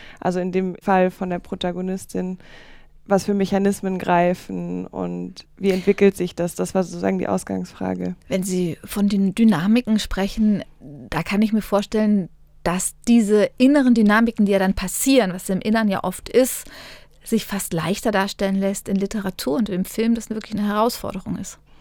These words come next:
Speaker 1: Ja, da war natürlich das Casting total ausschlaggebend. Wir haben mit Marie Bloching eine Hauptdarstellerin gefunden, die das extrem gut beherrscht, so eine Mischung aus Durchlässigkeit und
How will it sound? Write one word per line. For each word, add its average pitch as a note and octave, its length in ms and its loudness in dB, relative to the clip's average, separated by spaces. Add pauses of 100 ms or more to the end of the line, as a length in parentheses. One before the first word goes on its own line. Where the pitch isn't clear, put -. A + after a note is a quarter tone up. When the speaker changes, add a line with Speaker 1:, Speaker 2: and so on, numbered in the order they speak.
(400)
Speaker 1:
Ja, B3 500 2
da G#3 260 4 (160)
war G#3+ 160 6
natürlich A3+ 500 2
das - 220 -6
Casting A#3 500 0
total A#3+ 840 2
ausschlaggebend. B3 960 -2 (720)
Wir A3+ 120 6
haben A3 200 2
mit G#3 240 0
Marie G3+ 220 6
Bloching A3+ 640 0
eine G#3+ 280 2
Hauptdarstellerin G#3+ 800 2
gefunden, G#3 640 -4
die G3+ 440 0 (580)
das G#3 340 2 (340)
extrem A3+ 800 4
gut G#3+ 260 -4
beherrscht, G3+ 640 6
so G3 80 -4
eine G3 160 2
Mischung G#3+ 380 2
aus F#3+ 240 -4
Durchlässigkeit G3 1200 0
und F#3 760 -8